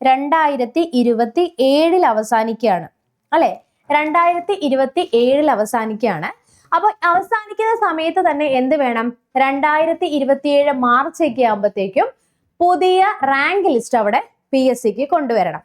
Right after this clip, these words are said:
അപ്പൊ രണ്ടായിരത്തി ഇരുപത്തിയേഴില് ന്യൂ ലിസ്റ്റ് വരണമെങ്കിൽ നമുക്കറിയാം രണ്ടായിരത്തി ഇരുപത്തിയഞ്ച്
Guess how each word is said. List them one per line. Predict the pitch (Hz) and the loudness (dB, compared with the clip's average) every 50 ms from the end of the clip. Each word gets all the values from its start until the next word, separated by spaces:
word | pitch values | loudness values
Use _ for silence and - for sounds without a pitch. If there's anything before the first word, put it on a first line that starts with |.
| _ _ _ _ _ _ _ - | _ _ _ _ _ _ _ -4
അപ്പൊ | - 349 359 | -2 0 0
രണ്ടായിരത്തി | 349 330 330 339 339 381 392 392 403 427 415 427 427 453 427 403 403 | 0 0 -2 0 0 0 0 0 0 0 0 0 0 2 2 2 2
ഇരുപത്തിയേഴില് | 381 370 370 370 370 370 392 381 381 294 294 285 294 302 302 294 302 277 254 254 254 247 254 - _ _ _ _ 277 | 2 2 0 0 0 0 -2 -2 0 2 2 4 4 2 2 2 2 2 4 2 2 2 0 -6 _ _ _ _ 0
ന്യൂ | 285 311 330 349 370 392 440 453 403 370 | 2 2 4 4 4 4 4 4 2 0
ലിസ്റ്റ് | 339 320 - - - - 381 | 0 -2 -4 -8 -2 0 2
വരണമെങ്കിൽ | 339 294 262 262 262 262 269 294 277 269 226 220 208 180 185 190 226 311 466 453 _ _ _ _ _ - | 2 2 2 2 0 0 0 0 0 0 -2 -2 -2 0 0 2 2 2 0 -2 _ _ _ _ _ -2
നമുക്കറിയാം | 359 359 370 - 359 330 311 294 294 285 277 294 320 320 _ _ _ _ - - | 0 0 0 0 0 0 2 2 2 0 0 -2 -4 -10 _ _ _ _ -4 0
രണ്ടായിരത്തി | 277 302 302 311 330 330 330 359 359 349 349 349 349 349 349 349 - 359 370 349 - | 2 2 2 0 -2 0 0 2 2 2 2 0 0 -2 -4 -2 0 0 0 0 0
ഇരുപത്തിയഞ്ച് | 262 277 254 285 285 277 285 285 - - 302 294 294 - 240 240 233 226 202 240 240 | 0 2 2 2 2 2 0 -2 0 -2 -2 -2 0 -2 -2 -2 -2 -2 0 2 2